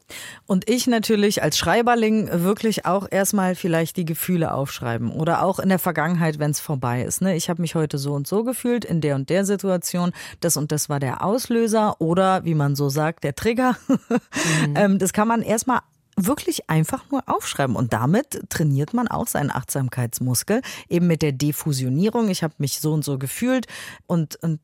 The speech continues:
Speaker 1: das und das könnte vielleicht drunter liegen, ja, wenn man da auch ein Brainstorming macht. Und vielleicht stimmt es dann auch nicht, aber dann kann man in einer Woche das nochmal durchlesen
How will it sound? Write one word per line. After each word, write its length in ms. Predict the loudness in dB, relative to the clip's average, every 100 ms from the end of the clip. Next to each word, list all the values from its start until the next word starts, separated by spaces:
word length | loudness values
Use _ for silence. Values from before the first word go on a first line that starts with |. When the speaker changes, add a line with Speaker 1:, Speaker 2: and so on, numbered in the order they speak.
| -2
Speaker 1:
das 200 | 0 2
und 120 | 0
das 100 | 0
könnte 380 | 2 2 2 0
vielleicht 440 | 2 2 2 0
drunter 300 | 2 4 4
liegen, 280 | 2 2 4
ja, 180 | 4 2
wenn 100 | 2
man 140 | 2
da 100 | 2
auch 80 | 2
ein 100 | 2
Brainstorming 720 | 2 2 0 0 2 2 2
macht. 220 | 0 -2
Und 80 | 0
vielleicht 260 | 0 0
stimmt 320 | 0 0 0 -2
es 140 | 0
dann 160 | 0 2
auch 100 | 2
nicht, 220 | 0 -2
aber 140 | -2
dann 160 | 0 0
kann 160 | 2 2
man 160 | 2
in 160 | 2 2
einer 100 | 2
Woche 260 | 0 0
das 200 | -2 0
nochmal 240 | 0 2 2
durchlesen 640 | 0 -2 0 0 2 0